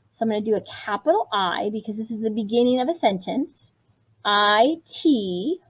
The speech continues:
for it, but I have not a lowercase, but an uppercase, because this is the beginning of a sentence. This is go, okay? It, remember I said you can do the green right at the beginning if you want, or you can do it after. So I did it right at the beginning this time.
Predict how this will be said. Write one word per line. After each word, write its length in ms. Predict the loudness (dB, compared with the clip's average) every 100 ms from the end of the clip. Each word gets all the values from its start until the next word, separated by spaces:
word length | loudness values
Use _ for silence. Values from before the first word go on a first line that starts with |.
| -2
for 220 | -2 0
it, 480 | 0 2 0 -4 -20 _ _ _ _ _ _ _ 4
but 140 | 4
I 100 | 4 0
have 220 | 0 -2 -2 _ _ -4
not 140 | 2
a 60 | 6
lowercase, 500 | 6 6 2 -6 -6
but 100 | -10
an 120 | -8
uppercase, 500 | -8 -10 -12 -12 -12 -18
because 720 | -18 -10 -2 -2 -2 -8 -12
this 440 | -6 -4 -4 -8 -6
is 500 | -4 -4 -6 -12 -20
the 240 | -12 -10
beginning 260 | -8 -8 -8
of 60 |
a 80 | -12
sentence. 500 | -10 -10 -10 -18 -14
This 200 | -14 -12
is 120 | -12
go, 640 | -10 0 2 2 -4 -12 -20 _ _ _
okay? 220 | -10 -10 -10 _ _ _ _ _ 4
It, 560 | 6 6 2 -10 -20 -20 _ -20 -4
remember 280 | 0 0 -2
I 60 |
said 180 | -4 -6
you 80 | -4
can 140 | -4
do 120 | -4
the 100 | -4
green 340 | -6 -6 -4 -2
right 160 | -4
at 80 | -4
the 80 | -8
beginning 380 | -6 -2 -2 -2
if 160 | -4
you 100 | -4
want, 260 | -2 -2 -2
or 60 | -6
you 120 | -6
can 100 | -6
do 140 | -6
it 60 | -8 -10
after. 480 | -14 _ -20 -20 _
So 180 | -14 -10
I 80 | -8
did 140 | -8
it 80 | -4
right 160 | -6
at 140 | -6 -12
the 80 | -10
beginning 320 | -8 -8 -10
this 160 | -12
time. 200 | -16 -18